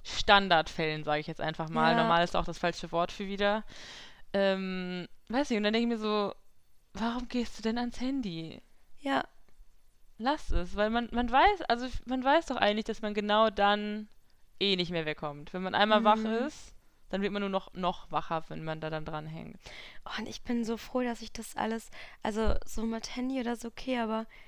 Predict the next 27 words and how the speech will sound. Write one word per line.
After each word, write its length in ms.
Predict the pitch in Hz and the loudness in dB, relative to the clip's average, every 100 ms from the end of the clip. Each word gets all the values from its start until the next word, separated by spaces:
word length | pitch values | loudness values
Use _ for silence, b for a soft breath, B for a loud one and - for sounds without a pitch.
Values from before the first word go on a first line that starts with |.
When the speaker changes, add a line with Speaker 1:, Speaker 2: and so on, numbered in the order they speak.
| b b b | b b b
Speaker 2:
ich 160 | - - | -6 -2
hatte 220 | 262 262 | 0 2
ja 100 | 226 | 2
diese 240 | 233 214 - | 0 -2 2
Schlafprobleme 840 | 226 254 - - 202 214 214 202 | 6 6 4 -10 -6 -4 -2 -2
so 100 | 208 | -4
doll, 340 | 208 208 208 | 0 2 2
wo 40 | 214 | 0
ich 100 | - | 0
die 100 | 214 | 0
Speaker 1:
Mhm. 40 | |
Speaker 2:
Depression 640 | 220 220 226 247 240 233 226 | 2 2 0 -2 -2 -2 -2
so 240 | 214 214 - | -2 -2 -4
heftig 540 | - 226 - 247 - | 10 12 12 6 -4
hatte, 220 | 254 - 254 | -8 -6 -8
gerade 320 | - 226 220 | 0 0 2
am 140 | 202 - | -2 -2
Anfang. 580 | 220 226 - - 202 | -2 -2 -6 -6 0
Speaker 1:
Ja. 300 | 233 226 220 - 220 B B B B - | 4 4 4 0 -12 B B B B -8
Speaker 2:
Und 100 | 214 | -6
ich 120 | 220 | -6
bin 220 | - 226 | -4 -2
so 200 | 214 240 | 0 -2
froh, 560 | 262 - - 254 269 240 | -2 -4 -2 0 2 2
dass 260 | 226 - - | 0 -4 -6
ich 140 | - | -4
das 320 | 226 233 - | -2 -2 -4